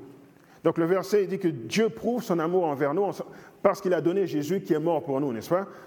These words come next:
Donc l'amour est démontré quand il est manifesté envers quelqu'un d'autre. Maintenant, si Dieu est éternel, donc Dieu existe depuis toujours, et que Dieu a toujours été amour,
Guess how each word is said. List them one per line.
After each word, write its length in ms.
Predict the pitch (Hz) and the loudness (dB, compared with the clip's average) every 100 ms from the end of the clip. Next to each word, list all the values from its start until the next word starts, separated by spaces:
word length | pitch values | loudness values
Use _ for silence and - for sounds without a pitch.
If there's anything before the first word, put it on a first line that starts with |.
| - | -2
Donc 160 | 147 | 0
l'amour 340 | 165 175 214 175 | 0 2 0 0
est 80 | |
démontré 720 | 127 160 175 175 151 180 208 214 - - - | 0 2 2 0 -2 0 -2 -4 -16 -14 -2
quand 100 | 175 | 0
il 120 | 160 | 2
est 60 | |
manifesté 680 | 160 170 165 170 160 - 180 | 0 -2 -2 -2 -2 0 0
envers 340 | 143 135 156 147 | 0 0 0 0
quelqu'un 320 | 143 127 143 | -4 0 2
d'autre. 240 | 131 101 - - - _ _ _ _ _ _ _ - - | 0 -2 -10 -20 -20 _ _ _ _ _ _ _ -18 -2
Maintenant, 200 | 175 214 | 0 0
si 200 | 214 208 | 0 -4
Dieu 280 | 143 180 226 | -2 0 0
est 200 | 185 180 | 0 -2
éternel, 560 | 165 165 131 156 139 | 0 -2 -2 -2 -2
donc 160 | 113 131 | -2 -4
Dieu 160 | 131 180 | 0 0
existe 400 | 120 165 170 127 | -2 -4 -2 -4
depuis 240 | 123 127 | -4 -4
toujours, 420 | 135 131 135 101 - - - - - - | -4 -2 0 -2 -8 -18 -20 -20 -14 -4
et 80 | |
que 100 | 147 | 0
Dieu 340 | 160 117 185 202 | 0 0 -2 0
a 100 | 185 | -2
toujours 680 | - - - 240 180 202 185 | -4 -8 -2 0 0 0 0
été 200 | 151 165 | 0 -2
amour, 380 | 147 131 135 98 | -2 0 -2 -4